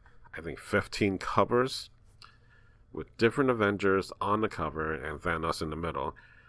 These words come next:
So if you buy all of them, which I'm not, <laughs> put it all together,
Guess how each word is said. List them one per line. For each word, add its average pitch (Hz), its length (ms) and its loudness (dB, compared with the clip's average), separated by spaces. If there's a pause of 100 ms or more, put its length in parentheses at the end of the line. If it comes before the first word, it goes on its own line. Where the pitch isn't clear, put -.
(100)
So - 160 0
if 76 100 -2
you 80 80 -4
buy 82 340 0
all 120 360 6
of 85 60 0
them, 76 220 -2 (100)
which - 280 -8
I'm 104 200 0
not, 95 580 2 (920)
<laughs> - 840 -14
put - 180 -2
it 95 140 6
all 92 180 4
together, 95 520 4